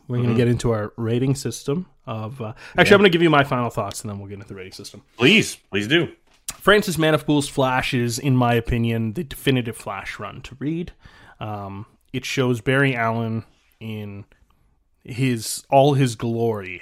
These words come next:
Speaker 1: as a
Speaker 2: Mm-hmm.
Speaker 1: detective for, or a scientist, sorry, for the F B I. Uh,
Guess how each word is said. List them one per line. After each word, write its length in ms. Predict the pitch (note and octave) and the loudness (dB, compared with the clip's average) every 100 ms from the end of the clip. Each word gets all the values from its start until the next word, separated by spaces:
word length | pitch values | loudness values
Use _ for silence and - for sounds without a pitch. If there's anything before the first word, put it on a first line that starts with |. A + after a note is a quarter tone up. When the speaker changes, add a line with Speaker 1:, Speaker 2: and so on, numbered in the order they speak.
| - | -12
Speaker 1:
as 440 | G#2 G2 F#2+ - - - - - - | -10 -10 -10 -14 -16 -20 -20 -20 -12
a 40 | A2 | -6
Speaker 2:
Mm-hmm. 320 | G2 G2 G#2+ - | -2 -2 -4 -6
Speaker 1:
detective 920 | B2+ - F3 - C#3+ C3 B2+ - - - - | -4 2 2 2 4 4 4 -2 -16 -18 -20
for, 320 | - B2 A#2+ | -8 -4 -4
or 240 | A#2 A#2 | -2 -2
a 140 | A2 G#2+ | -2 0
scientist, 480 | E3 E3+ C3+ B2 | 4 4 2 -4
sorry, 260 | - A2+ A2 | -6 -6 -6
for 160 | - A#2+ | -4 -4
the 140 | A#2 | -4
F 200 | A#2+ - | -10 -10
B 140 | A#2 A2+ | -8 -6
I. 420 | A2 G#2 G#2 G2+ | -6 -8 -10 -10
Uh, 260 | F#2+ F2+ | -12 -14